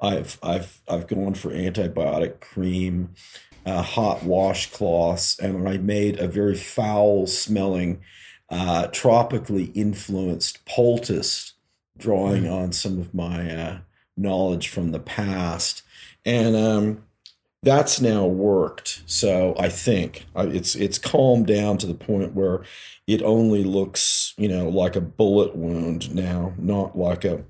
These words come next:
Speaker 1: infestation of some, uh,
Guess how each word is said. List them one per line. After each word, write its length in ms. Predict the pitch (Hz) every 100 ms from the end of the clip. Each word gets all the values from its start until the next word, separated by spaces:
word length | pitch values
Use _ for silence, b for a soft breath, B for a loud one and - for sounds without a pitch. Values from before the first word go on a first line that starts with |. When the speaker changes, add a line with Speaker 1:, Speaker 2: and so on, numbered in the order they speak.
| _ -
Speaker 1:
infestation 1040 | 107 104 - 92 - 110 98 95 - 90
of 100 | 82
some, 460 | - - 95 95 92 B B B B B
uh, 240 | 101 104